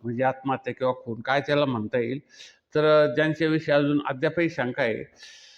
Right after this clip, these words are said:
तर, अ, हे वडार यांच्याविषयी, अ, जतमध्ये बरेचसे दौरे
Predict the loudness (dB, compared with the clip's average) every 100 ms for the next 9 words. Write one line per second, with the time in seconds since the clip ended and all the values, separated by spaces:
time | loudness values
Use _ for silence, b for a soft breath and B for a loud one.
0 | B _ _ 2 6 8 8 6 4 2
1 | 4 4 4 4 2 -2 -18 _ b b
2 | _ _ _ _ -2 2 2 2 4 6
3 | 8 6 6 4 4 2 0 -4 -12 -4
4 | 2 4 4 2 2 2 0 2 0 2
5 | 2 2 0 0 2 2 0 0 2 2
6 | 2